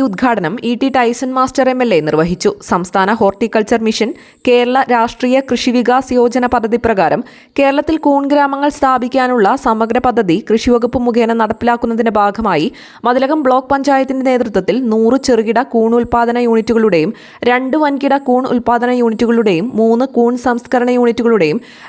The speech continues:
രണ്ട് പാക്ക് ഹൗസുകളുടെയും നൂറ് കമ്പോസ്റ്റ് ഉൽപ്പാദന യൂണിറ്റുകളുടെയും പ്രവർത്തനങ്ങളാണ് ഈ പദ്ധതിയിലൂടെ ആദ്യഘട്ടം നടപ്പാക്കുന്നതെന്നും ഏകദേശം മുപ്പത് ലക്ഷം രൂപയാണ് മതിലകം ബ്ലോക്ക് പഞ്ചായത്ത് അടിസ്ഥാനത്തിൽ നടപ്പിലാക്കുന്ന ഈ പദ്ധതിക്ക് സംസ്ഥാന കൃഷിവകുപ്പ്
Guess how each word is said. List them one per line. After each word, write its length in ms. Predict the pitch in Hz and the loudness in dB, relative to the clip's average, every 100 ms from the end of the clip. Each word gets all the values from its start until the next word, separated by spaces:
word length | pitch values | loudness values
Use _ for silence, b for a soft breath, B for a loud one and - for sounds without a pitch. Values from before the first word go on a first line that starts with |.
| 220 | -2
രണ്ട് 220 | 254 262 311 269 | 0 -2 0 0
പാക്ക് 320 | 254 254 277 | 0 -2 0
ഹൗസുകളുടെയും 600 | 277 269 247 240 180 185 240 | 0 0 0 2 2 0 0
നൂറ് 240 | 226 233 254 240 | 0 2 0 0
കമ്പോസ്റ്റ് 440 | 220 220 247 262 247 | 0 0 0 0 0
ഉൽപ്പാദന 340 | 254 247 247 247 | 0 0 0 0
യൂണിറ്റുകളുടെയും 640 | 240 233 226 220 165 190 214 | 0 -2 0 2 2 0 0
പ്രവർത്തനങ്ങളാണ് 680 | 220 220 240 233 208 147 214 B B B 254 | 0 0 -2 0 0 0 -2 B B B -2
ഈ 20 | 285 | 0
പദ്ധതിയിലൂടെ 600 | 311 269 269 262 240 175 269 202 220 | 0 0 0 2 2 2 2 2 2
ആദ്യഘട്ടം 480 | 208 254 247 226 160 | 0 -2 0 -2 0
നടപ്പാക്കുന്നതെന്നും 800 | 196 202 247 226 233 214 202 160 226 B B - | -2 -2 -2 -2 0 0 0 0 -4 B B 0
ഏകദേശം 380 | 220 240 262 285 240 | 2 2 0 0 -2
മുപ്പത് 300 | 233 262 262 | 0 0 0
ലക്ഷം 240 | 269 - 277 254 | 0 -2 0 0
രൂപയാണ് 420 | 240 247 170 190 B B B | 2 2 2 -2 B B B
മതിലകം 340 | 226 226 262 302 | -2 0 0 0
ബ്ലോക്ക് 240 | 233 247 247 | 0 0 0
പഞ്ചായത്ത് 440 | 269 262 262 269 233 | -2 0 0 2 -2
അടിസ്ഥാനത്തിൽ 560 | 226 - 262 254 262 247 | -2 -2 0 0 0 0
നടപ്പിലാക്കുന്ന 600 | 220 214 240 247 247 240 247 | 0 0 0 0 0 -2 -4
ഈ 40 | 208 240 | -4 -2
പദ്ധതിക്ക് 460 | 226 202 185 151 - B - 233 | 0 -2 0 0 0 B -6 -4
സംസ്ഥാന 480 | 233 - 262 269 269 | -4 0 0 0 -2
കൃഷിവകുപ്പ് 500 | 240 247 240 233 202 | -2 0 0 0 0